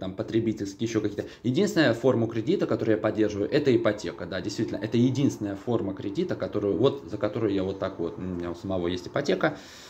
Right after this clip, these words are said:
И, в принципе, только единственную вот эту форму кредитования я поддерживаю. Даже, я хочу сказать, знаю людей, которые тоже также поддерживают эту форму кредитования, ну, ипотека, форму залога, да,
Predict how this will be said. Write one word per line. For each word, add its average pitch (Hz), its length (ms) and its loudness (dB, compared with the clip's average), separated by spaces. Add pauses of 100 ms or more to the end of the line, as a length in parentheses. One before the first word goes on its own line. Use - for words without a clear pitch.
(260)
И, 123 60 0
в 120 60 0
принципе, 156 320 4
только 151 260 4
единственную 123 400 2
вот 113 80 0
эту 113 80 -2
форму 107 320 -2
кредитования 113 540 0
я 104 80 6
поддерживаю. 92 420 -2
Даже, 113 340 6 (300)
я 117 240 6
хочу 113 220 -4
сказать, 110 320 2 (320)
знаю 113 340 6
людей, 117 300 6
которые 113 380 2
тоже 123 280 4
также 104 320 2
поддерживают 110 760 2
эту 117 280 2
форму 101 400 0
кредитования, 107 640 2
ну, 101 120 0
ипотека, 95 460 0
форму 95 280 -2
залога, 90 400 2
да, 139 180 4